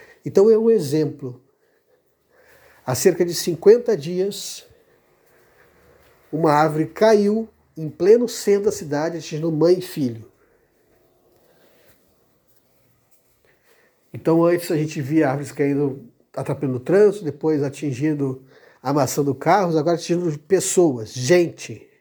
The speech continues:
ameaçando efetivamente a vida humana na nossa cidade. O que de lá pra cá foi feito? Qual é a prevenção?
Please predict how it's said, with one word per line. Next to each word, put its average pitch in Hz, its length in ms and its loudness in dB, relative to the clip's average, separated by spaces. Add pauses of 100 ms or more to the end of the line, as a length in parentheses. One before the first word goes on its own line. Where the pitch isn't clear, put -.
ameaçando 175 920 -4 (460)
efetivamente 180 1000 0
a 175 40 -2
vida 160 240 -2
humana 131 440 -2 (920)
na 139 120 -4
nossa 135 220 0
cidade. 117 580 -4 (1080)
O - 60 -20
que - 140 -10
de 160 100 2
lá 175 100 4
pra 170 160 0
cá 165 160 -2
foi 156 160 -2
feito? - 520 2 (240)
Qual 175 140 -2
é 190 60 0
a 190 40 -4
prevenção? 190 800 0